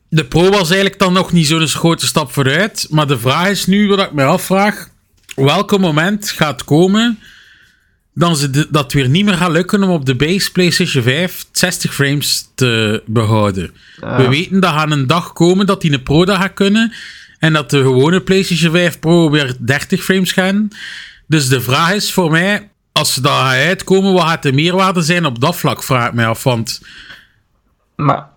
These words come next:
Speaker 2: maar gaat dat nodig zijn als developers hun games gaan optimaliseren?
Speaker 1: Ja, dat weet ik dus niet, Poel, ja.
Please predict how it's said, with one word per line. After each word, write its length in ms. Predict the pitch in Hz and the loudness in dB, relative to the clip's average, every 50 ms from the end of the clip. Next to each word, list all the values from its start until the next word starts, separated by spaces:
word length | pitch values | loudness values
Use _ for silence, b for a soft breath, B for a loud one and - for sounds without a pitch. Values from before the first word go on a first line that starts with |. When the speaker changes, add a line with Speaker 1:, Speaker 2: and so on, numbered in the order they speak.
| - - | -12 -6
Speaker 2:
maar 160 | 143 131 110 | -6 -4 -4
gaat 140 | 123 123 - | -2 0 2
dat 120 | 127 120 | 2 2
nodig 280 | 117 120 127 135 147 147 | 4 4 2 2 0 0
zijn 160 | - 147 143 | 0 0 2
als 120 | 135 123 | 2 2
developers 500 | 117 113 107 120 120 123 120 - 120 - | 0 0 2 4 4 2 2 0 -4 -4
hun 180 | 135 120 110 - | -2 -2 -2 -2
games 240 | 113 117 131 131 - | -2 -2 -2 -2 -2
gaan 160 | 160 156 143 | -2 -2 -2
optimaliseren? 920 | 131 110 - 120 113 113 110 107 104 104 107 104 104 104 101 101 98 104 - _ _ _ _ _ _ _ - | -2 -4 -4 -4 -2 -2 0 0 -2 -2 -2 -2 -2 -2 -2 -4 -6 -10 -12 _ _ _ _ _ _ _ -6
Speaker 1:
Ja, 380 | - - - 143 123 135 190 | -4 -2 0 0 0 0 0
dat 120 | 208 208 147 | 0 0 2
weet 220 | 151 180 202 - | 2 0 0 0
ik 120 | 269 233 | -2 0
dus 180 | 233 220 - - | 0 0 2 2
niet, 140 | 190 170 - | 0 0 0
Poel, 300 | - 139 135 131 131 139 | 2 2 4 4 4 2
ja. 220 | 147 180 214 226 | 2 0 0 -2